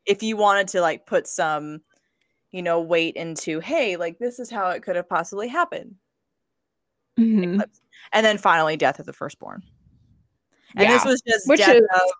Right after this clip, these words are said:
Speaker 1: the firstborn children of anyone who didn't mark their doors with the blood, you know?
Speaker 2: Yes. Yeah,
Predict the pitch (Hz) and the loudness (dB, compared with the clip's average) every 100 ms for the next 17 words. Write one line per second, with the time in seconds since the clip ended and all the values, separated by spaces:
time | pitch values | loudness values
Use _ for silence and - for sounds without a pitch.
0 | _ _ 185 - 185 - 180 170 165 165 | _ _ -6 -2 -2 -2 -4 -4 -4 -6
1 | 160 165 156 151 151 156 151 151 160 151 | -4 -4 -4 -4 -6 -4 -6 -6 -8 -10
2 | 151 156 156 147 - 147 143 143 139 151 | -14 -14 -8 -8 -8 -10 -8 -6 -8 -8
3 | - 151 - 139 131 - - _ _ 147 | -16 -20 -20 -14 -6 -6 -6 _ _ -8
4 | 135 135 - _ _ _ _ _ 202 185 | -6 -6 -10 _ _ _ _ _ -2 0
5 | 113 208 - - - _ _ _ - 90 | 0 -4 -10 -14 -16 _ _ _ -2 0
6 | 78 226 | 0 -4